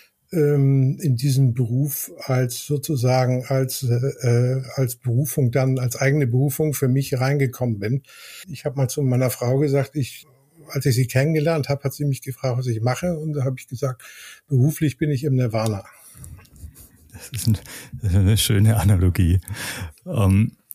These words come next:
Speaker 2: wie, wie sieht so ein typischer Tag bei dir aus? Wie kann man sich das vorstellen, wenn, wenn jetzt jemand, äh, noch nie wirklich Einblick bekommen hat in, in das Leben eines, eines Börsenmaklers? Was machst du, wenn du morgens reinkommst?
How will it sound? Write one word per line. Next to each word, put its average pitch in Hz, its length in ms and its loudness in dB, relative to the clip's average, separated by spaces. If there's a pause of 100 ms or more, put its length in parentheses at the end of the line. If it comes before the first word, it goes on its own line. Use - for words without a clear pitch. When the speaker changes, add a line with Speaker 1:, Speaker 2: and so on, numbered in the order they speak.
(920)
Speaker 2:
wie, 123 300 4
wie 143 140 4
sieht 160 220 4
so 147 120 4
ein 143 100 4
typischer 131 400 4
Tag 90 300 2
bei 104 100 2
dir 92 180 2
aus? 85 280 2
Wie 104 240 4
kann 104 180 4
man 104 120 6
sich 95 120 0
das - 160 2
vorstellen, 90 520 4
wenn, 92 340 4
wenn 92 100 4
jetzt 92 220 2
jemand, 90 480 2
äh, 90 160 2
noch 92 480 2
nie 101 280 6
wirklich - 640 0
Einblick 101 560 2
bekommen 98 360 4
hat 92 120 2
in, 90 260 2
in 87 120 2
das 90 200 2
Leben 90 360 4
eines, 87 360 2
eines 92 260 2
Börsenmaklers? 87 720 2
Was 95 120 2
machst 90 240 2
du, 101 100 2
wenn 87 100 4
du 87 80 4
morgens 85 320 2
reinkommst? 85 580 2